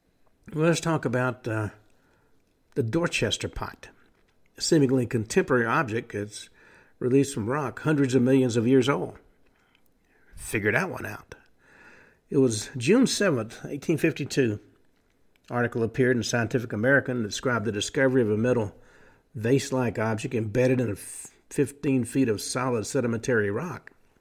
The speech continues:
The vase was recovered in two pieces after an explosion was used to break up the pudding stone rock at, uh, Meeting House Hill in Dorchester, Massachusetts. Uh, it was done in eighteen fifty-two.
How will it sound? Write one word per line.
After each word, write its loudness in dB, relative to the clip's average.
The -2
vase 4
was 0
recovered 6
in 2
two 4
pieces 6
after 2
an 2
explosion 0
was 0
used 0
to -8
break 0
up 0
the -4
pudding -2
stone -2
rock -4
at, -8
uh, -4
Meeting 0
House -2
Hill -2
in -6
Dorchester, -4
Massachusetts. -8
Uh, -8
it -8
was -8
done 6
in 2
eighteen 0
fifty-two. -4